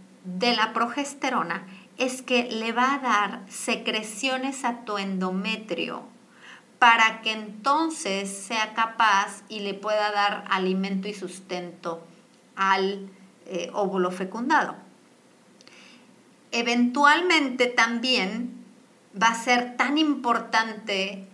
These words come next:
las secreciones que le está dando la progesterona al endometrio que si se llega que, a implantar este óvulo fecundado, va a seguir produciendo progesterona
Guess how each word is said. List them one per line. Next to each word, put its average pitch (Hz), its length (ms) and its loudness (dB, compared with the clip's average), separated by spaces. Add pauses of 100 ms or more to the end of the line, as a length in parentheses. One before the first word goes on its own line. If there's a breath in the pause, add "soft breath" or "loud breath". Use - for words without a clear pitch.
(140)
las 190 280 -2
secreciones 220 1120 -2
que 196 180 -6
le 185 120 0
está 185 280 -2
dando 185 300 2
la 180 180 0
progesterona 185 1000 -4
al 180 140 -2
endometrio 180 680 -4 (340 loud breath)
que 185 80 -4
si 185 160 -8
se 185 240 -4
llega 208 640 0 (140)
que, - 320 -10 (160)
a 190 160 6
implantar 190 920 2
este 190 240 -8
óvulo 185 280 0
fecundado, 185 680 -6 (440 loud breath)
va 226 260 2
a 302 40 -2
seguir 247 460 -4
produciendo 214 680 -6
progesterona 190 960 -6